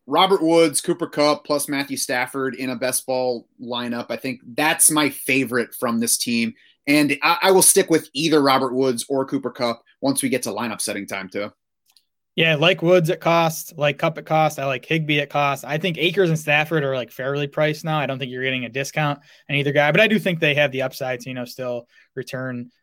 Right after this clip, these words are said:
Speaker 2: a profit. And, and again, even Darrell Henderson, I think i-, if you're looking for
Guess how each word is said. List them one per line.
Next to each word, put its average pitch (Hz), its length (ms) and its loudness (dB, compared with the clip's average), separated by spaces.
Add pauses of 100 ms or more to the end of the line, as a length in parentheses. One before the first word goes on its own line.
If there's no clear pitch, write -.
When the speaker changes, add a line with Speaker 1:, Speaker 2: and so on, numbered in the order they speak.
Speaker 2:
a 131 60 -10
profit. 131 420 2
And, 156 160 6
and 170 160 2
again, 160 220 4
even 160 180 4
Darrell 147 240 6
Henderson, 131 380 -4
I 120 80 -4
think 120 340 -6
i-, 135 40 -6
if 139 240 -8
you're 131 100 -4
looking 135 360 -2
for 127 520 -2